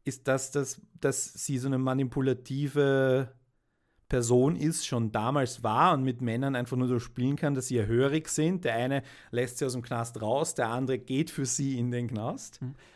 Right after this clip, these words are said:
Speaker 2: Na, ich find
Speaker 1: Ja.
Speaker 2: das schon einen interessanten Konflikt, äh, für den, für den Stanic eben, dass sich der fragen muss, er, er hat, glaub ich, das kann man, glaub ich, äh, schon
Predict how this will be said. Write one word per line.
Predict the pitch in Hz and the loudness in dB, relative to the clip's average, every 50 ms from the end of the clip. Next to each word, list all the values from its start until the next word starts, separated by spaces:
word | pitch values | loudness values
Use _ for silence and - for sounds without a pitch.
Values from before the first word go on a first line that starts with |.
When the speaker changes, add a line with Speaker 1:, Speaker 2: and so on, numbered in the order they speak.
| _ _ | _ _
Speaker 2:
Na, | - 127 143 | -4 -2 -2
ich | - | -2
find | - - - | -4 -4 -4
Speaker 1:
Ja. | - - | -4 -4
Speaker 2:
das | 165 | -4
schon | - 185 226 - | -4 -6 -6 -4
einen | - 139 127 | -6 -6 -6
interessanten | - - - 139 135 143 147 | -6 -6 -6 -4 -4 -4 -4
Konflikt, | 139 143 127 - - 156 156 - - - - | -6 -6 -6 -6 -6 -8 -8 -10 -16 -14 -10
äh, | 135 131 127 127 127 - | -8 -6 -6 -6 -10 -12
für | - - 143 | -14 -10 -8
den, | 151 143 143 143 | -8 -8 -8 -8
für | - - - | -10 -12 -10
den | 147 143 | -10 -10
Stanic | - - - 170 160 127 - - | -8 -6 -6 -4 -4 -6 -6 -6
eben, | 131 127 123 | -8 -6 -6
dass | 120 120 - | -6 -8 -8
sich | 123 - - | -10 -8 -6
der | - 131 147 | -4 -2 -2
fragen | 147 - 143 139 160 170 165 170 | -2 0 -2 -2 0 -2 -4 -4
muss, | 180 175 175 - - - | -4 -4 -6 -8 -10 -6
er, | - 131 131 131 - | -4 -2 -2 0 0
er | 135 131 | -2 -4
hat, | - - - - - _ _ - | -6 -8 -20 -20 -20 _ _ -10
glaub | 131 127 123 | -6 -6 -4
ich, | 123 131 - - - - - _ _ _ _ _ _ _ _ _ _ _ | -4 -6 -8 -12 -20 -20 -20 _ _ _ _ _ _ _ _ _ _ _
das | - 127 - | -18 -18 -14
kann | - - 123 | -10 -8 -8
man, | 120 113 | -6 -6
glaub | 123 120 120 | -4 -6 -6
ich, | 117 - - | -8 -10 -10
äh, | 135 120 113 110 113 | -8 -8 -6 -8 -8
schon | 117 - 135 135 139 139 135 - | -8 -10 -8 -8 -8 -8 -8 -10